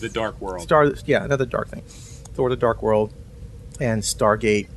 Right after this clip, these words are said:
Speaker 2: and Babylon Five, the, the shadows from Babylon Five. A lot of those things.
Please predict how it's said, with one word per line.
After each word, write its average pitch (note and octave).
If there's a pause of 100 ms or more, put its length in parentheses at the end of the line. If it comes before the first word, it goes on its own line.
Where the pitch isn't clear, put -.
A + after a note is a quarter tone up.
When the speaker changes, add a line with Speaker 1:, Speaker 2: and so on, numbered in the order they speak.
(540)
Speaker 2:
and G#2+
Babylon A2
Five, G#2+
the, G#2
the -
shadows G#2+
from G#2+
Babylon G#2
Five. G2+ (720)
A A#2+
lot A#2+
of B2
those A#2
things. B2+